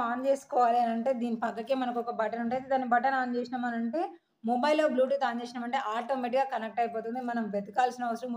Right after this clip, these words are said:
వెయిట్ చేయాల్సిన అవసరం కూడా లేదు. మొబైల్లో Bluetooth on చేసినాము, ఇక్కడ remote కూడా Bluetooth on చేసినామంటే direct connect అయిపోతుంది. అంటే mobile stand దూరంగా ఉన్న తర్వాత కూడా మనము recording అనేది చేసుకోవచ్చు, photo అయితే photo తీసుకోవచ్చు. So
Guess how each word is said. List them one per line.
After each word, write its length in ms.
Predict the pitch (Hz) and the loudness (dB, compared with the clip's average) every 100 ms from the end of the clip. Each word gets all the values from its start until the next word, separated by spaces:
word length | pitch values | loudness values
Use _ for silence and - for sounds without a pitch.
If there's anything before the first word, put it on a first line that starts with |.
| 220 | 0
వెయిట్ 260 | 208 220 | 2 0
చేయాల్సిన 300 | 226 247 240 | 0 -4 -4
అవసరం 240 | 226 208 233 | -8 -6 -4
కూడా 160 | 233 | -2
లేదు. 220 | 220 220 339 - _ _ - | -2 -4 -6 -10 _ _ -2
మొబైల్లో 440 | 233 240 294 302 | 0 4 4 6
Bluetooth 400 | 269 254 269 277 220 | 4 4 4 2 0
on 160 | 220 240 | -2 -2
చేసినాము, 460 | 247 247 247 233 233 226 | -2 -4 -4 -4 -4 -10
ఇక్కడ 240 | 214 254 254 | -6 2 4
remote 360 | 226 233 262 262 | 4 2 0 0
కూడా 160 | 262 | -2
Bluetooth 380 | 254 226 233 254 | -2 -2 -4 -2
on 120 | 220 220 | -2 -2
చేసినామంటే 440 | 233 240 233 226 285 233 | -4 -4 -8 -6 -8 -4
direct 440 | 214 220 233 - | 0 0 0 -4
connect 320 | - 240 208 208 | -6 -6 -6 -8
అయిపోతుంది. 380 | 190 185 185 208 | -8 -12 -14 -12
అంటే 180 | 233 311 359 - _ - | -4 -4 -4 -12 _ -4
mobile 360 | 226 262 311 320 | 0 4 4 4
stand 360 | 320 311 285 277 | 0 -2 -2 -2
దూరంగా 420 | 254 269 277 285 | 4 4 6 4
ఉన్న 200 | 247 240 269 | 4 2 0
తర్వాత 300 | 262 240 240 | 2 2 2
కూడా 180 | 233 240 247 | 2 2 2
మనము 300 | 240 277 392 - - _ - | -2 -2 -4 -4 -10 _ -4
recording 500 | 254 269 269 262 247 | -2 4 4 4 0
అనేది 200 | 233 226 | -4 -2
చేసుకోవచ్చు, 540 | 208 208 - 208 202 202 196 | -4 -6 -6 -8 -6 -8 -8
photo 280 | 233 226 233 | -2 0 0
అయితే 200 | 220 247 | 0 -2
photo 260 | - 220 220 | -2 -4 -4
తీసుకోవచ్చు. 480 | 208 202 226 185 202 | -6 -10 -12 -12 -10
So 120 | 208 | -4